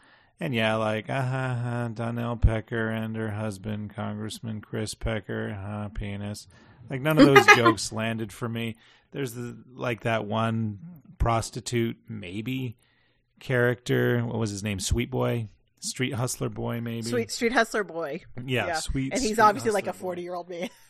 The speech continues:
Speaker 1: Like, he, he said, like, disgusting sex things, and I'd go, "Ha, ha, ha." But then he had this goodbye joke, and it was a running gag. <laughs> And it's an innocent, fun,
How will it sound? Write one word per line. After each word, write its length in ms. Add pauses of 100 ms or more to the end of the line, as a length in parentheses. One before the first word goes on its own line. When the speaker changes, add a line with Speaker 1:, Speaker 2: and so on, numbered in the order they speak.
(320)
Speaker 1:
Like, 180
he, 340
he 240
said, 400
like, 280
disgusting 680
sex 380
things, 340
and 100
I'd 180
go, 180
"Ha, 260
ha, 240
ha." 320
But 180
then 140
he 120
had 260
this 180
goodbye 600
joke, 500
and 80
it 80
was 160
a 80
running 340
gag. 580
<laughs> 60
And 160
it's 200
an 120
innocent, 540
fun, 560